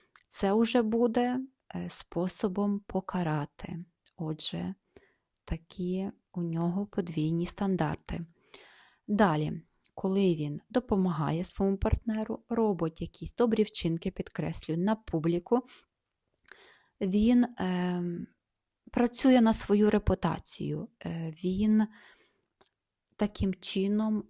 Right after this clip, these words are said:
е, складає про себе, будує про себе хороше враження, позитивне враження в очах інших і свою хорошу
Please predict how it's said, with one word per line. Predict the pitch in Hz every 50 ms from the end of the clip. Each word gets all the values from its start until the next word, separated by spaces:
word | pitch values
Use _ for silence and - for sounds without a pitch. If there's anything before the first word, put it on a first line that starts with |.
| - -
е, | 160 170
складає | 170 - - - - 196 196 190 165 165 165 170 175 180 190 202
про | 202 202 - - 165 170
себе, | - - - - 175 170 180 190 175 196 202
будує | 190 180 180 185 160 - 156 156 170 175 196
про | 196 - - -
себе | 170 - - - 180 170 - 180
хороше | - - - - 185 185 170 165 165 - - -
враження, | 151 156 156 151 147 160 175 170 185 196 196 196 208 214 220 220 -
позитивне | - - 185 - 175 165 170 - - 156 151 - 156 147 -
враження | - - 156 170 185 185 - 208 202 202 208 208 208 - - - - - - - _ -
в | 254
очах | 233 - - 196 190 - - - -
інших | 170 170 180 - - - 220 226 220 - - - -
і | - 165 170
свою | - - - 165 165 170 170 196 226
хорошу | 226 - - 190 165 156 160 185 - - - 175 175